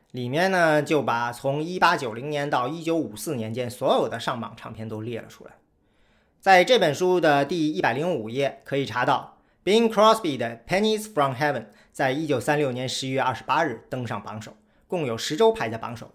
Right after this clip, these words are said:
一共在榜上十五周。所以呢，维基上的数据应该是来自这本书的这个数据。这个数怎么来的呢？嗯，Whitburn 毕竟是一个做研究的人嘛，所以呢，他在书里呢，要把自己的基本方法说一下。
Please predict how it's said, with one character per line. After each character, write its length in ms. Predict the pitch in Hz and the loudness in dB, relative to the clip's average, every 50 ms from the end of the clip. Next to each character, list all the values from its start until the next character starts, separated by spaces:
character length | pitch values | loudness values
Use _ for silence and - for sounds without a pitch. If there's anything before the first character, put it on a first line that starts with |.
| _ | _
一 200 | - 123 131 151 | -12 -8 -6 -2
共 200 | 160 196 156 127 | -2 -2 -2 -2
在 100 | 113 127 | -2 -4
榜 240 | 113 - - - - | -4 -6 -8 -10 -10
上 180 | 123 113 107 107 - | -12 -12 -12 -14 -12
十 160 | - - 147 | -6 -4 -4
五 160 | 117 98 - | -4 -4 -6
周。 280 | - 113 104 104 - - _ _ _ _ _ _ _ _ _ _ _ _ _ _ _ - | -6 -8 -8 -8 -12 -20 _ _ _ _ _ _ _ _ _ _ _ _ _ _ _ 0
所 140 | - 220 | 6 8
以 80 | 226 214 | 8 8
呢， 140 | 196 180 147 | 8 6 6
维 200 | 156 160 196 214 | 6 4 4 2
基 160 | 214 233 233 | 0 0 4
上 140 | 226 220 196 | 4 4 4
的 60 | 190 | 2
数 160 | - 185 165 | 0 0 0
据 80 | 151 139 | 0 -2
应 260 | 120 107 131 143 147 | -4 -4 -6 -2 2
该 140 | 151 147 131 | 2 2 2
是 100 | 120 117 | 0 -2
来 140 | 110 123 117 | -4 -4 -4
自 80 | 131 | -4
这 120 | 117 139 123 | -4 -6 -6
本 140 | 110 104 | -6 -8
书 140 | - - 117 | -12 -12 -10
的 80 | 107 107 | -10 -8
这 120 | 123 113 | -8 -10
个 60 | 107 | -12
数 140 | 104 - - | -12 -18 -20
据。 180 | - - - _ _ _ _ _ _ _ _ _ _ _ _ _ _ _ _ _ _ _ _ _ _ _ _ _ _ _ _ _ _ _ | -20 -20 -20 _ _ _ _ _ _ _ _ _ _ _ _ _ _ _ _ _ _ _ _ _ _ _ _ _ _ _ _ _ _ _
这 240 | - 294 294 247 185 | 2 4 6 6 6
个 80 | 160 151 | 4 2
数 160 | - 185 151 | 2 2 0
怎 160 | 139 127 107 | 0 -2 -4
么 80 | 107 110 | -4 -4
来 180 | 110 110 123 | -4 -4 -4
的 100 | 147 147 | -4 -4
呢？ 180 | 143 135 127 120 - _ _ _ _ _ _ _ _ _ - | -4 -6 -8 -10 -14 _ _ _ _ _ _ _ _ _ -10
嗯， 260 | 117 117 120 127 127 | -8 -8 -8 -4 -2
Whitburn 560 | 180 202 185 165 156 147 139 135 127 123 117 | 0 0 0 0 -2 -2 -2 -2 -6 -8 -8
毕 160 | - - 156 | -4 -4 -2
竟 120 | 143 139 127 | -2 -2 -4
是 120 | 147 143 | -4 -4
一 20 | |
个 80 | 123 139 | -4 -4
做 140 | 139 143 117 | -4 -2 -4
研 180 | 107 101 110 | -2 -4 -4
究 140 | 131 151 147 | -2 -2 0
的 80 | 135 117 | -2 -2
人 80 | 104 | -4
嘛， 100 | 107 117 - - _ _ _ _ _ _ _ | -6 -10 -12 -14 _ _ _ _ _ _ _
所 160 | - - 127 | -10 -8 -6
以 80 | 120 117 | -4 -4
呢， 280 | 117 117 117 117 113 107 | -4 -4 -4 -4 -4 -2
他 120 | - 143 | -2 0
在 80 | 135 127 | 0 0
书 220 | 117 - 156 147 | -2 0 -2 -2
里 100 | 139 123 | -2 -4
呢， 320 | 107 107 110 110 107 107 - - - | -6 -6 -8 -10 -12 -14 -18 -14 -8
要 120 | - 123 110 | -8 -6 -6
把 100 | 110 110 | -6 -8
自 140 | - 135 | -8 -10
己 60 | 127 104 | -12 -10
的 80 | 107 | -8
基 100 | 107 156 | -6 -6
本 100 | 135 113 | -6 -4
方 160 | 104 147 156 | -2 0 0
法 120 | 143 - - | 0 -2 -4
说 200 | - 156 180 175 | -2 0 0 0
一 40 | - | 0
下。 120 | - | -4